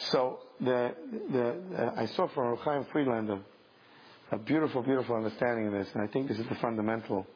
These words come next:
of, of what Shavuos is all about, what Matan Torah is all about.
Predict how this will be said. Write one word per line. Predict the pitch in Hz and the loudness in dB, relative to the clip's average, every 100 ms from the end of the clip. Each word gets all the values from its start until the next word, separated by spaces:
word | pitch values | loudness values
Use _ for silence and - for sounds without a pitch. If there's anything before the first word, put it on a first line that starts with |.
| - - - - - - - | -20 -20 -20 -20 -20 -20 -2
of, | 110 107 98 - - - - - - - - - - | 2 2 2 -6 -20 -20 -20 -20 -20 -16 -14 -14 -4
of | 123 | -2
what | 113 113 - | 0 -2 -2
Shavuos | 147 143 139 | 2 2 2
is | 113 | 0
all | 117 120 | 2 2
about, | 113 120 110 113 | 2 0 0 -2
what | 110 | 0
Matan | 120 120 117 | 0 -2 -2
Torah | 120 110 | 0 2
is | |
all | 107 104 | 2 0
about. | 101 92 | 0 -2